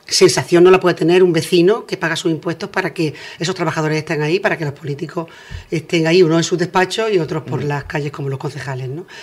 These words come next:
Speaker 1: Por tanto, para mí eso es prioritario. Y cuando un vecino ve eso, yo creo que, eh, la enemistad que te puede hacer con él, eh,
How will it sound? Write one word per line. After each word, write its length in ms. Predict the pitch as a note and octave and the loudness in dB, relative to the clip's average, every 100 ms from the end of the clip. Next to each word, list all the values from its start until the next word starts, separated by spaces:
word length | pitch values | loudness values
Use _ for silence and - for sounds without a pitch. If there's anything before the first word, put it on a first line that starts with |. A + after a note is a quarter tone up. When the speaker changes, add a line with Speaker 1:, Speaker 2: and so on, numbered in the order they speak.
| - - | -18 -4
Speaker 1:
Por 100 | E3+ | 2
tanto, 200 | G#3 G3+ | 4 6
para 140 | G3+ F3 | 6 8
mí 200 | G#3 G3+ | 8 6
eso 260 | - F#3 | 4 2
es 140 | F#3+ G3 - - - | 2 -2 -12 -20 -2
prioritario. 560 | F3+ D#3 C3+ D3+ C#3 - | 2 2 2 -2 -2 -2
Y 100 | F#3 | 0
cuando 260 | E3+ F3+ | 2 0
un 60 | E3 | -2
vecino 280 | - A#3 A3 | -6 -2 0
ve 140 | G#3 | 2
eso, 220 | A3 B3 | 0 -4
yo 120 | G3+ F#3+ | -4 0
creo 240 | F#3 G3 | 2 2
que, 300 | G3 E3+ D3 - - - - - | 2 2 0 -6 -16 -20 -14 2
eh, 180 | F#3 F3+ | 6 8
la 120 | F3 | 8
enemistad 400 | E3+ E3+ - A3+ | 8 4 4 4
que 80 | G#3 | 4
te 80 | F3+ | 0
puede 140 | F3 | 0
hacer 140 | D#3+ D3+ | -2 -4
con 180 | D3 | -2
él, 200 | D#3+ F3+ - _ _ - | -2 -4 -10 _ _ -6
eh, 420 | C#3 C3+ C3 | -4 -2 -4